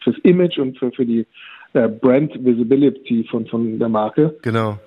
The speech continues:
Speaker 1: Aber ansonsten, weiß ich nicht, da muss schon echt, wie du sagst, auch Travis oder keine Ahnung was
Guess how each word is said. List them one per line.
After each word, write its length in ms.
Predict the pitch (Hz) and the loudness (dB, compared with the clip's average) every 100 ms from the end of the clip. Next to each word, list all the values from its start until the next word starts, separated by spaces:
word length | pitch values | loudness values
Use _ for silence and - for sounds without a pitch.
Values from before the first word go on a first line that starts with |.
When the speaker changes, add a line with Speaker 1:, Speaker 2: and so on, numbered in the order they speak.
| _ | _
Speaker 1:
Aber 320 | 117 110 110 | -4 0 -2
ansonsten, 600 | 117 117 110 117 123 170 120 | -2 -4 -2 -2 0 0 0
weiß 160 | 123 | 0
ich 60 | 160 | 0
nicht, 180 | 104 - | 0 -4
da 60 | |
muss 160 | 107 123 - | -4 -4 -2
schon 160 | 147 | -4
echt, 220 | - 135 - | -4 -8 -2
wie 60 | |
du 140 | 135 123 | 2 2
sagst, 240 | 127 - | 0 -8
auch 160 | - - - | -20 -20 -6
Travis 340 | 117 139 160 | -4 0 -2
oder 140 | 123 120 | -2 -4
keine 280 | - 120 - | -4 -4 -4
Ahnung 220 | 165 180 | -4 -2
was 100 | 110 | -2